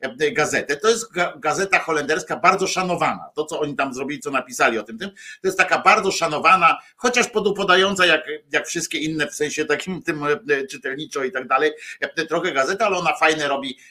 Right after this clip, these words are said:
e, e, też dużo pracuje w tej sieci i naprawdę to jest taka szanowana, to jest takie, ona jest uważana też za, e, taki głos rozsądku w twoim domu, także, em,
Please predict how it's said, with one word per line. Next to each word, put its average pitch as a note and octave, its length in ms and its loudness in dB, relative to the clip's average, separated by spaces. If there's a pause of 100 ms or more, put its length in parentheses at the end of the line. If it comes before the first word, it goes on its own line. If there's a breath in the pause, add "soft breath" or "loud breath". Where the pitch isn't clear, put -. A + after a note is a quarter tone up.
(140 loud breath)
e, C3 40 -4
e, C3 680 -2
też B2+ 280 -8
dużo B2 280 -6
pracuje A2 320 -6
w - 40 -14
tej B2+ 120 -6
sieci - 380 -2
i - 100 -20
naprawdę A3 360 2
to G#3+ 100 0
jest - 160 0
taka F3 280 4
szanowana, F#3+ 680 4
to F3 100 -4
jest E3 120 -6
takie, E3 240 0 (300 loud breath)
ona F3 160 2
jest E3+ 140 0
uważana E3+ 520 2
też C#3+ 220 -4
za, D3+ 220 4 (260 loud breath)
e, D3 260 -4
taki D#3+ 260 -4
głos F#3+ 300 0
rozsądku F#3+ 600 2
w - 60 -8
twoim D#3+ 400 2
domu, C#3+ 380 4
także, D3+ 300 0 (300 loud breath)
em, D3 320 -8